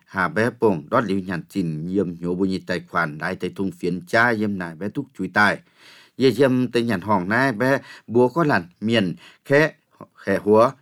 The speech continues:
Diêm này chiếm chủ bé ấy can, chưa có tiêu lệ chỉnh sinh ấy tăng tới miền, bùm làm đua. Thấy miền, mình bùn như kiểu cục, ăn, on nhàng mạng, Diêm nhỏ này bé tiểu công tăng chui miền công nghệ hàng,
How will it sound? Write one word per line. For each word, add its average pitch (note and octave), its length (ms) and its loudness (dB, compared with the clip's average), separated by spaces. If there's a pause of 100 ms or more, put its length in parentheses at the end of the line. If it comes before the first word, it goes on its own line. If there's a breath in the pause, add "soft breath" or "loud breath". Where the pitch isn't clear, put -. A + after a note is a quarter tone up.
Diêm C#3 140 4
này F#2+ 180 0
chiếm A#2 160 0
chủ F#2+ 180 -4
bé A#2 220 -4
ấy - 120 0
can, A2+ 320 -2
chưa D#3 140 2
có E3 140 -4
tiêu B2+ 180 -2
lệ F#2+ 200 0
chỉnh F2 140 -12
sinh F#2+ 180 -10
ấy F#2+ 140 -6
tăng C#3+ 280 0 (120)
tới G#2 180 0
miền, G#2 340 -2 (140)
bùm G2+ 160 -2
làm E2+ 220 0
đua. C3+ 200 4 (1300 soft breath)
Thấy C#3 160 4
miền, B2 480 0
mình A2+ 180 2
bùn C#3 140 2
như C3+ 200 2
kiểu G#2+ 140 2
cục, G#2 220 -6 (280)
ăn, A#2+ 320 0 (160)
on A#2 160 0
nhàng G2+ 240 0
mạng, G#2 200 0 (200)
Diêm A#2+ 220 2
nhỏ G2 140 0
này F2+ 180 -2
bé A#2 200 0
tiểu A2 280 -6
công A#2 220 -2
tăng D#3+ 220 -6 (100)
chui A2 280 0
miền F#2+ 400 -2
công A#2 180 -2
nghệ F#2+ 80 -2
hàng, A2 280 0